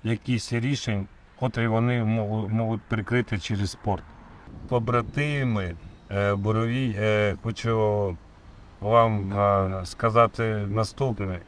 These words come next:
Сьогодні, м, я з вами, ви зі мною, і ми тільки переможемо. Перемоги нам як на-, скоріше. І всім, е, наснаги, е, Божої благодаті.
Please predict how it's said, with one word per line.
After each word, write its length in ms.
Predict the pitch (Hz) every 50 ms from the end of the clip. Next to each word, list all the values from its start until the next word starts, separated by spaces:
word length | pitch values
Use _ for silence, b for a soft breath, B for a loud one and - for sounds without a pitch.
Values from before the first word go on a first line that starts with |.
| - - - - -
Сьогодні, 360 | - - 127 139 147 131 135
м, 640 | 131 127 117 110 95 - 113 113 113 113 113 113 113
я 400 | 110 110 113 127 123 123 113 98 90 90 90 90 - - - - - - - - - - - - - - -
з 140 | 107 98 104
вами, 400 | 110 123 143 147 147 147 135 120 - - - - - - - - - - - - -
ви 240 | 104 104 127 139 131
зі 180 | 113 107 117 110
мною, 440 | 113 117 127 139 147 147 135 123 107 B B B B B -
і 60 | 110
ми 200 | 117 131 147 147 - - - -
тільки 320 | - 147 135 - - 120
переможемо. 640 | 104 120 123 117 117 117 113 104 95 87 92 90 90 92 - -
Перемоги 640 | 127 127 135 139 143 147 160 180 185 151 151 156
нам 440 | 143 143 131 123 113 104 104 107 107
як 280 | 110 113 135 123 -
на-, 380 | 127 127 135 139 139 131 117 104 B B B B B B
скоріше. 680 | - - - - 151 151 139 143 120 - - - 90 85 B B B B B B -
І 360 | 113 113 117 120 120 120 120
всім, 500 | 117 110 - - - 147 156 151 151 139 - - - - - - - - - -
е, 400 | 110 110 107 107 107 107 107 107
наснаги, 680 | 110 113 110 - - 131 131 147 156 135 131 123 98 87 - - - - - - - - -
е, 300 | 104 104 104 104 104 101
Божої 440 | 98 98 107 123 117 110 117 110 104
благодаті. 720 | 107 110 110 110 104 101 117 139 143 - - 117 101